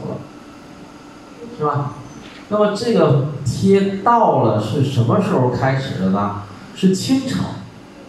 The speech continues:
清朝有一个恭亲王，他很喜欢中国文化，然后他呢就贴对联啊，贴福字，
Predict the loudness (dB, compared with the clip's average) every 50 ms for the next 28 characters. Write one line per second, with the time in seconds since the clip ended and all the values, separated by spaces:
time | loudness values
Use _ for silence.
0 | -20 -20 -20 -20 -20 -20 -20 -20 -20 -20 -20 -20 -20 -16 -10 -8 -4 0 2 4
1 | 6 6 8 8 8 8 6 6 4 4 4 4 4 4 2 0 0 2 2 4
2 | 4 4 2 2 -2 -4 -8 -10 -14 -14 -16 -16 -16 -14 -12 -12 -12 -12 -14 -16
3 | -16 -16 -14 -8 -2 0 2 4 4 4 2 0 -2 -4 -4 -2 0 0 0 0
4 | -2 -4 -6 -4 -2 -2 -2 -2 -2 -2 -2 0 0 0 0 0 0 0 0 0
5 | 0 -2 -4 -6 -10 -14 -16 -18 -18 -18 -18 -20 -20 -20 -20 -20 -20 -20 -10 -4
6 | -2 0 0 0 0 0 2 2 2 2 0 -2 -2 -2 0 0 0 0 -2 -4
7 | -2 -2 0 0 0 0 0 0 0 0 0 0 -2 -2 -2 -2 -2 -2 -4 -4
8 | -6 -10 -8 -6 -4 -4